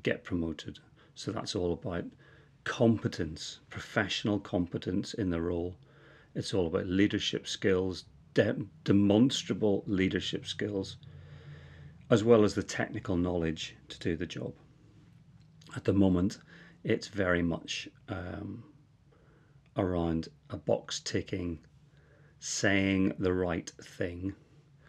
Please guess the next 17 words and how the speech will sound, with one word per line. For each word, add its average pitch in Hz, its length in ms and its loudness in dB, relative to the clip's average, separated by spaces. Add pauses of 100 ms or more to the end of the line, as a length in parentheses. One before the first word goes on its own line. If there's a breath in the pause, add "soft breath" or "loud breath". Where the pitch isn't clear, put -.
(260 soft breath)
or 92 260 0
writing 90 640 -2
the 98 100 -4
right 87 280 -4
thing 87 460 -8
in 104 120 -6
an 85 160 -6
application - 600 -10
form - 320 -10 (800 soft breath)
to 92 460 2 (140)
light 90 360 0
up - 120 -6
the 98 180 0
eyes 85 360 -4
of 92 340 -6
the 101 220 0 (1500 soft breath)
people 87 600 -2